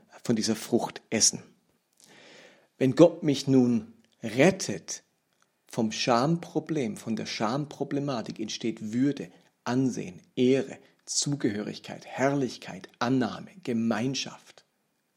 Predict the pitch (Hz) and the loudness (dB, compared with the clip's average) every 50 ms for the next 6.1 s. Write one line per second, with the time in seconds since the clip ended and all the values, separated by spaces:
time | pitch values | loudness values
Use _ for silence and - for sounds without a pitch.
0 | _ _ - - - - - _ _ _ _ _ - 113 113 120 110 - 135 131 | _ _ -20 -20 -20 -20 -20 _ _ _ _ _ -6 -2 0 0 4 6 6 6
1 | 131 - - 113 - 110 107 123 123 - 131 117 - - 110 107 107 113 113 - | 6 2 -2 -4 -4 0 2 2 2 2 -2 -6 -6 -6 -6 -6 -4 -4 -6 -6
2 | - - 143 175 190 - - - 117 - - 110 98 - - - - - - - | 0 2 2 2 2 0 -6 -10 -8 -6 -6 -6 -6 -6 -10 -14 -16 -18 -18 -14
3 | - 120 - - - 117 107 107 - - - _ _ _ - 113 110 98 98 117 | -10 -8 -8 -6 -4 -4 -4 -4 -6 -10 -20 _ _ _ -10 -8 -8 -6 -6 -8
4 | 117 - - - 120 - - - - 117 113 - - - - _ _ _ _ _ | -8 -8 -8 -8 -8 -8 -8 -8 -10 -10 -10 -10 -14 -20 -20 _ _ _ _ _
5 | _ _ _ _ _ _ _ _ _ _ - - _ _ _ - 113 104 101 101 | _ _ _ _ _ _ _ _ _ _ -20 -20 _ _ _ -8 -8 -6 -6 -6
6 | 98 95 | -8 -8